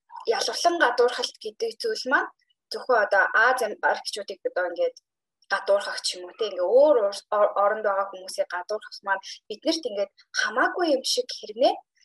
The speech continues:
бидний дараа дараагийн үед маань энэ маань ингээд уламжлагдаад те байх ёстой зүйл шиг болохоос бид нэр сэргийлэх ёстой. Тийм болохоор бид гур маань ингээд яриад байгаа. Тэгэхэд бидний хэлэх гэж буй гол санаа маань тий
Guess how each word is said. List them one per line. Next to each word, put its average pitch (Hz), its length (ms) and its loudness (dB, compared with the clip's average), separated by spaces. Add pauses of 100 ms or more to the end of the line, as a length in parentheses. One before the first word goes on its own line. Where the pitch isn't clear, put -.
(160)
бидний 262 360 2
дараа 269 320 2
дараагийн 254 460 6
үед 208 240 -8
маань 220 260 -2
энэ 196 160 -10
маань 202 200 -4
ингээд 180 220 -8
уламжлагдаад 226 880 -4
те 262 100 6 (280)
байх 320 340 0
ёстой 262 320 4
зүйл 226 240 -2
шиг 247 180 2
болохоос - 540 -2
бид 214 180 -12
нэр 220 160 -8 (460)
сэргийлэх 247 420 -4
ёстой. - 340 -2 (420)
Тийм 269 160 -2
болохоор 233 280 -2
бид 220 140 -8
гур 196 200 -2
маань 196 200 -6
ингээд 180 240 -6 (500)
яриад 214 220 -2
байгаа. 190 240 -4
Тэгэхэд 220 280 -4 (440)
бидний 294 360 -2
хэлэх - 280 -4
гэж 359 140 -4 (100)
буй 277 100 8 (220)
гол 269 160 0
санаа 240 280 -2
маань 208 200 -4
тий - 140 6